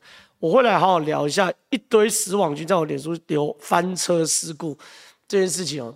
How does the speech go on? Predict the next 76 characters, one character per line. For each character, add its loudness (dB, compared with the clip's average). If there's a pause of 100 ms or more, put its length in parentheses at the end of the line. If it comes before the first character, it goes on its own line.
我 -6
觉 -4
得 0
真 0
是 0
荒 -2
唐， -10
真 -4
是 -4
荒 -4
唐。 -12 (540)
那 2
因 -2
为 4
现 2
在 0
人 -2
数 -4
还 -2
逐 -10
渐 -2
攀 0
升 -2
之 -10
中， 4 (440)
我 0
想 4
等 4
人 4
多 6
一 2
点 4
再 4
聊， -2
人 0
多 2
一 2
点 -2
再 0
聊。 -6
所 -2
以 2
说， 2 (440)
我 0
们 0
可 -2
能， 0 (400)
呃， 0 (1000)
有 -4
没 2
有 4
一 4
些 2
Q 4
A 4
啊？ 2
有 2
没 2
有 -2
Q 2
A？ 4
有 4
没 0
有 -4
Q 2
A？ 4
有 0
没 -2
有 -6
Q 0
A？ 2
有 0
没 -2
有 -6
Q 0
A？ 0